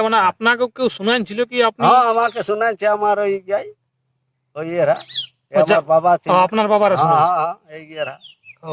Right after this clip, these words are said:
Speaker 1: মানে তাহলে আপনারও মানে পূর্বপুরুষ থেকে কথা হলো যেটা বয়ে বয়ে
Speaker 2: হ্যাঁ,
Speaker 1: আছে।
Speaker 2: এগুলা পরম্পরা, আর এগুলা তো আমাদের লিখিত এখনো বই নাই।
Speaker 1: হুম, হুম, এটা সত্য ঘটনা,
Speaker 2: এ
Speaker 1: সেই
Speaker 2: সত্য
Speaker 1: জন্য
Speaker 2: ঘটনা। আমার এই,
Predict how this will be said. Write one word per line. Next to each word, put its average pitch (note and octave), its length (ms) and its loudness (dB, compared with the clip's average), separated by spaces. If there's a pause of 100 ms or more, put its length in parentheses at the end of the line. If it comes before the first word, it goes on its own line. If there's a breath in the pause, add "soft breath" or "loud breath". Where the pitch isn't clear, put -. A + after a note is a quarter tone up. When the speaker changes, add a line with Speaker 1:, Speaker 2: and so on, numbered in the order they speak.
Speaker 1:
মানে D#3 180 -12
তাহলে F#3 240 0
আপনারও A3 420 2
মানে A#3 160 -2
পূর্বপুরুষ G#3+ 440 -2
থেকে A#3 140 0
কথা F3+ 200 -4
হলো A3 100 0
যেটা G#3+ 180 -2
বয়ে G#3 240 2
বয়ে A#3+ 200 2
Speaker 2:
হ্যাঁ, G#3+ 80 4
Speaker 1:
আছে। F3+ 140 0
Speaker 2:
এগুলা F#3 280 -2
পরম্পরা, G3+ 640 2 (180)
আর F3 120 4
এগুলা F3+ 280 2
তো - 120 -8
আমাদের G3 220 2
লিখিত F#3+ 320 -6
এখনো G3 280 -2
বই G#3+ 280 -2
নাই। G#3+ 300 2 (460)
Speaker 1:
হুম, G3+ 180 -4
হুম, F3+ 140 -8
এটা G3+ 160 -2
সত্য - 320 -4
ঘটনা, A3+ 260 0
Speaker 2:
এ - 60 2
Speaker 1:
সেই A3 100 4
Speaker 2:
সত্য A#3 80 2
Speaker 1:
জন্য A#3+ 200 0
Speaker 2:
ঘটনা। F3 320 0
আমার A3 240 2
এই, A#3 120 0